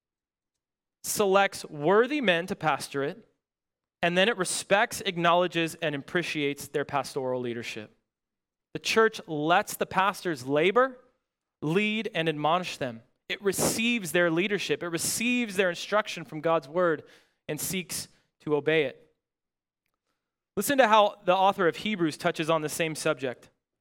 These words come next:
Again, Paul, when he's talking about these things, uh, says a lot of the same stuff. That will give you a hint as to who I think wrote Hebrews. Uh, Hebrews thirteen seventeen. "Obey your leaders and submit to them." Okay, very similar to what we're seeing here.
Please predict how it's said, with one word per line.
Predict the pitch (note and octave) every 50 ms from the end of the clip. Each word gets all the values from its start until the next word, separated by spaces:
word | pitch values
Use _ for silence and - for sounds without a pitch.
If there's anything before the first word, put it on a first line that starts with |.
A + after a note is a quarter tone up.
| _
Again, | F3+ G#3 A3 E3+ -
Paul, | - G#3+ A#3+ C4+ C4 A#3
when | A3 G3+
he's | F#3+ -
talking | - A3+ A#3 - A#3+ A3+
about | A3 A3 G#3+
these | A3 A3 -
things, | A#3+ - A3 A3 A3 A3 G#3 - - - _ _ _ _ _ _ _ -
uh, | D3+ D3
says | C#3+ - F#3 F3
a | F3+
lot | E3 E3+ F3 F3
of | E3
the | D#3
same | - - D#3+ D3+ C#3+
stuff. | - - D3+ C#3 A#2 A2+ - - _ _ _ _ _ _ _ _ _ _ _ _ _ _ _ _ _ _ _ _ _ _ _ -
That | D#3
will | D#3 D#3 D#3
give | D3 D#3+ D#3
you | D#3 D3
a | C3
hint | D3 E3 D#3 D#3 D#3+ -
as | C#3+ C#3+ C3
to | C#3
who | B2+ C#3+ D3
I | C#3+ C3+
think | - D3 C3 -
wrote | C#3 B2+ A#2
Hebrews. | A#2+ B2+ A#2+ A2+ G#2+ G#2 - - _ _ _ _ _ _ _ _ _ _ _ _ _ _ _ _ _
Uh, | E3 D#3 D#3 D3+ D3 D#3+
Hebrews | E3 F#3+ G#3+ G#3+ A3 - -
thirteen | - A#3 A#3+ A#3 - A3+ A3 G#3
seventeen. | - - G3+ F3+ F3+ E3 - D#3 C#3+ B2 A2+ A2 - _ _ _ _ _ _ _ _ _ _ _ _ _ _ _ _ _ _ - - _ _ _ _ _
"Obey | - G3 F#3 D3+ C3+ F3+ F#3 G3 G#3+
your | A#3+ C#4 D4+ D4
leaders | A#3 F#3 E3+ E3 E3 F3 G3+ A#3+ A3+ - - - - _ _ _ _ _ _
and | - D#3 D#3+
submit | - - A3+ C4+ F4 E4+
to | - G3
them." | D#3+ C#3 B2
Okay, | - - A#3+ A3+
very | F#3 D#3+ G3+ G#3+ A#3 C4
similar | B3+ - - C4 A#3+ A#3+ A3+
to | G3+
what | G3+ G3+
we're | F#3 F3
seeing | - - F#3+ E3+ D#3
here. | D3+ C3 A#2+